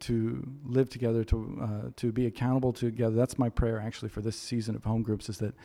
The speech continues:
people would, would, um, would work together on this, 'cause it talks about living at peace with one another and talks about being pure with one, and, uh,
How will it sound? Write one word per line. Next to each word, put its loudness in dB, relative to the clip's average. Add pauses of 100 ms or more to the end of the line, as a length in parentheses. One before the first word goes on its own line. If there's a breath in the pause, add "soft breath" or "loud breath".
(320 loud breath)
people 8
would, 2 (580)
would, 0 (380)
um, -4 (2250 soft breath)
would 8
work 2
together 2
on -2
this, -6
'cause -2
it -6
talks -2
about 2
living 6
at 2
peace 2
with -4
one 0
another 0
and -6
talks -2
about -2
being 2
pure 6
with -4
one, -2
and, 0 (480 loud breath)
uh, 0